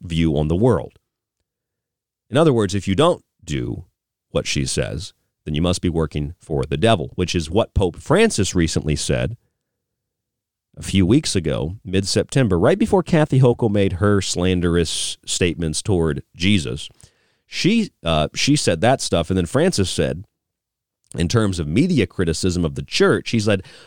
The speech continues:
"Make fun of me, say whatever you want about me, but don't say anything about the church, because to say something about the church is to do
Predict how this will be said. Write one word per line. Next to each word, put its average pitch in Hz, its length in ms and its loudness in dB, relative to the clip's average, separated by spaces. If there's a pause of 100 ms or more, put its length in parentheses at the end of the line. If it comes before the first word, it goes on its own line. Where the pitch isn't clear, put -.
(380)
"Make 135 360 0
fun 165 240 2
of 160 80 4
me, 160 200 6
say 139 240 2
whatever 135 320 4
you 127 140 6
want 113 160 4
about 104 300 2
me, 95 440 4
but 85 360 0
don't 104 340 2
say 92 320 2
anything 90 320 0
about 80 240 0
the 76 80 -8
church, - 420 -2
because 82 280 -2
to 76 100 -4
say 117 280 2
something 117 340 2
about 95 240 2
the - 80 -6
church 98 720 2
is 90 300 2
to 92 120 -2
do 85 800 0